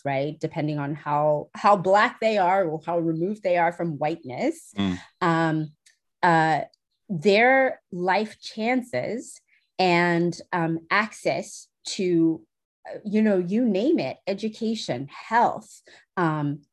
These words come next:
Speaker 1: you know, prosperity, um, their access and their benefit from, from those opportunities are proportionate with the amount of whiteness or Blackness in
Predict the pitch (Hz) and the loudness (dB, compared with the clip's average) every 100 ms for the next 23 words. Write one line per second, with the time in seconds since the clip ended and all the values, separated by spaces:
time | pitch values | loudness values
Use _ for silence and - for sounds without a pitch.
0 | - 185 170 165 - - - 151 - 175 | -4 0 2 0 -4 -6 -4 -4 -2 2
1 | 190 226 156 135 135 - _ _ _ 190 | 2 2 0 -6 -10 -12 _ _ _ 0
2 | 175 175 170 - _ _ _ _ - 190 | 0 0 -4 -10 _ _ _ _ -12 -2
3 | 196 226 285 277 202 254 - 190 165 165 | 2 4 4 4 0 -2 -4 0 0 -2
4 | - - 175 170 165 165 - 165 170 175 | -12 -6 -2 0 -2 -4 -8 -6 0 0
5 | 147 165 233 254 165 - - 160 147 131 | 0 -4 -2 -4 -6 -8 -8 -4 -4 -6
6 | - 165 156 165 190 185 180 170 - 202 | -6 -4 -2 -4 -4 -6 -10 -10 -10 -8
7 | 240 208 143 139 - _ _ _ _ - | -6 -4 -6 -8 -14 _ _ _ _ 2
8 | 175 170 170 - _ _ _ _ - 208 | 4 6 4 0 _ _ _ _ -8 -6
9 | 214 277 302 - 170 156 - 165 180 175 | -4 0 0 0 -2 -4 -6 -2 -2 -4
10 | - 143 175 165 160 156 170 - - _ | -14 -6 0 2 2 -2 -4 -8 -14 _
11 | 170 151 147 147 _ _ _ - - 160 | -2 0 -2 -6 _ _ _ -18 -2 0
12 | 165 170 151 - 151 139 139 143 - 156 | 0 -4 -6 -8 -8 -6 -6 -8 -12 -12
13 | - - - 147 135 | -14 -14 -6 -6 -6